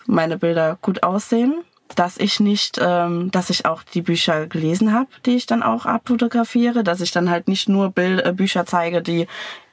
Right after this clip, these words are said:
ich noch nicht gelesen hab, weil dann kann man auch nichts drüber schreiben oder drüber reden und man kriegt auch keinen dann Input oder das ist halt so, das ist so eine ge-, gesunde Mitte. Ich hab einen sehr großen Sub, also mein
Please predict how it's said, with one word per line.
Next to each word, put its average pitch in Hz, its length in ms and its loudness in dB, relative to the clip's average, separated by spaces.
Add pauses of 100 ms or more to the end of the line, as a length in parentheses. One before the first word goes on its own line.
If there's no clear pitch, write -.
(520)
ich 180 120 2
noch 175 160 2
nicht 196 220 0
gelesen 208 360 2
hab, 190 120 0
weil 170 100 2
dann 160 140 0
kann 180 160 0
man 165 100 2
auch 160 160 -2
nichts 180 160 0
drüber 160 300 0
schreiben 175 480 2
oder 170 180 2
drüber 165 360 0
reden 196 340 2
und 175 200 0
man 170 440 2 (480)
kriegt - 240 0
auch 160 160 0
keinen 170 320 0
dann 156 160 0
Input 214 560 2
oder 170 340 2 (540)
das - 160 0
ist 175 160 -4
halt 156 280 2
so, 160 140 2
das 160 180 -2
ist - 40 -10
so 170 100 2
eine 165 140 2
ge-, 175 280 2
gesunde 202 360 2
Mitte. 165 640 2
Ich 185 160 -2
hab 180 140 2
einen 170 100 0
sehr 165 120 0
großen 185 380 0
Sub, 269 240 0 (680)
also 170 200 0
mein 160 420 0